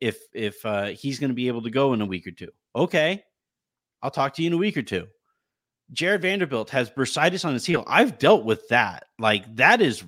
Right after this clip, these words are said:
really painful. You can't move your whole foot. You know, it's hard to put weight on that region of your foot. And yeah, if they would have said right from the get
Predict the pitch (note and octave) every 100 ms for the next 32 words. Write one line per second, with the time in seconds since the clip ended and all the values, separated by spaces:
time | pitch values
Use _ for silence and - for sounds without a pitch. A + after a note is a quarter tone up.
0 | E2+ F2+ D3+ F#3 D#3+ C#3 B2+ A2 F2 D#2+
1 | - _ - B2+ C#3 F#3 G#3 D#3+ F#3 E3+
2 | C#3+ B2+ _ _ _ _ _ B2+ D#3+ C#3+
3 | D#3+ D#3 - C#3+ F#2 _ _ _ _ _
4 | - G#2+ G#2+ A#2 - A2+ - D#3+ F3 -
5 | E3+ A#2+ D#3+ C#3+ - B2+ C3 B2 B2+ D3+
6 | C#3+ C#3+ B2+ A#2 - D#3+ G#2 - _ _
7 | C3+ C3 B2 A#2+ B2 _ _ _ _ -
8 | G#3+ E3 A2+ C#3+ C#3+ F3 F#3+ D#3+ - A3
9 | F3 C#3+ D#3+ D#3 C3+ A#2+ G3+ E3+